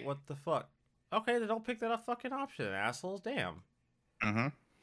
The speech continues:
Speaker 1: So, like, like, you know what?
Speaker 2: But, uh,
Speaker 1: I don't even
Speaker 2: the th-,
Speaker 1: like
Speaker 2: the thing is, yeah, uh, there's, I'm pretty sure there's definitely, um,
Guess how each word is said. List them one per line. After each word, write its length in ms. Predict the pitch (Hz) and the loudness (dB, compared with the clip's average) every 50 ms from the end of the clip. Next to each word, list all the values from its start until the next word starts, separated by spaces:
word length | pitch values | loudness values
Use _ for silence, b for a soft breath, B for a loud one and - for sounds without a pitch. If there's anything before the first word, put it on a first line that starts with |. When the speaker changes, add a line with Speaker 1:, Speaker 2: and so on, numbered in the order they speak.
| - - - _ _ _ _ _ _ _ _ _ _ _ _ _ _ _ | -20 -20 -20 _ _ _ _ _ _ _ _ _ _ _ _ _ _ _
Speaker 1:
So, 200 | - - 262 254 | 2 6 10 12
like, 260 | 247 247 233 220 220 - - - - - _ _ _ _ _ _ _ _ _ _ _ _ _ _ _ _ _ - | 12 12 12 10 8 2 -12 -20 -20 -20 _ _ _ _ _ _ _ _ _ _ _ _ _ _ _ _ _ 8
like, 240 | 233 220 214 180 | 8 8 8 8
you 100 | 220 254 | 6 8
know 200 | 254 247 247 240 | 10 12 12 12
what? 200 | 240 240 240 233 | 12 12 12 12
Speaker 2:
But, 40 | - | 12
uh, 60 | - - | 12 12
Speaker 1:
I 120 | 196 240 339 | 12 10 10
don't 280 | 359 262 247 233 180 | 10 6 6 4 4
even 320 | 180 214 208 202 202 196 170 117 | 2 0 0 0 -2 -2 -2 -4
Speaker 2:
the 180 | 120 110 139 147 180 | 8 12 12 12 12
th-, 20 | |
Speaker 1:
like 180 | 180 180 180 - | 12 12 10 8
Speaker 2:
the 300 | 95 127 117 120 135 127 | 4 8 12 12 12 12
thing 340 | - - - 151 156 151 | 12 12 12 12 12 12
is, 420 | 147 139 131 120 110 104 104 - - | 12 12 12 12 12 12 12 8 6
yeah, 360 | 95 107 110 110 107 107 104 107 107 123 | 10 12 12 12 12 12 12 12 12 12
uh, 320 | - 113 113 110 110 107 110 B B B B B B B B B B | 12 12 12 12 12 12 12 B B B B B B B B B B
there's, 600 | B 110 110 143 185 226 226 262 233 233 233 185 - - - - - - _ _ _ _ - - _ - | B 6 12 12 12 12 12 12 10 6 4 2 0 -2 -4 -10 -20 -20 _ _ _ _ -20 2 _ 12
I'm 220 | 147 170 190 190 | 12 12 12 12
pretty 300 | 190 - 202 190 180 165 | 12 12 12 12 12 12
sure 260 | - - - 156 143 | 8 12 12 12 12
there's 320 | 127 131 123 123 117 113 113 | 12 12 12 12 12 12 12
definitely, 1000 | - 120 120 117 - - 117 113 113 110 - - 117 113 110 110 107 107 104 98 - - - | 12 12 12 12 12 8 4 6 6 6 6 8 10 12 12 12 12 12 12 10 8 4 8
um, 600 | - 101 101 101 101 101 101 101 98 101 98 | 12 12 12 12 12 12 12 12 12 8 4